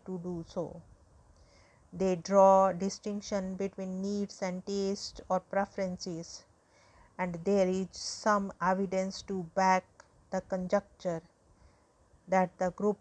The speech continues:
context most favorable to this distributive principle is one characterized by a high level of mutual sympathy and trust. If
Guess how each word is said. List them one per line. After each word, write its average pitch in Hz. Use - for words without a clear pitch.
context 190
most 190
favorable 185
to 190
this 214
distributive 196
principle 185
is 185
one 190
characterized 190
by 180
a 180
high 202
level 180
of 185
mutual 180
sympathy 185
and 170
trust. -
If 262